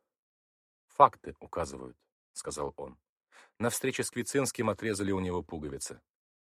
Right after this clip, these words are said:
Когда отрезали клок волос, он заметил, схватил вас за руку. Вырвались и убежали.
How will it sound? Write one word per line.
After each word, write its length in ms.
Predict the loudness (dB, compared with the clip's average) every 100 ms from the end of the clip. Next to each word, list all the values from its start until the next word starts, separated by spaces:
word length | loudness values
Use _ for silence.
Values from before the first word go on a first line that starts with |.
| _
Когда 280 | 0 4 6
отрезали 440 | 4 6 6 6
клок 320 | 4 2 4
волос, 480 | 6 6 6 2 -2
он 160 | -2 -2
заметил, 560 | 0 0 0 0 -4 -6
схватил 500 | -8 -2 0 0 2
вас 160 | 2 2
за 200 | 0 -2
руку. 320 | -4 -8 -20 _ _ _ _ _ -6
Вырвались 580 | 4 6 6 2 -2
и 40 | -4
убежали. 540 | -4 -4 -4 -4 -6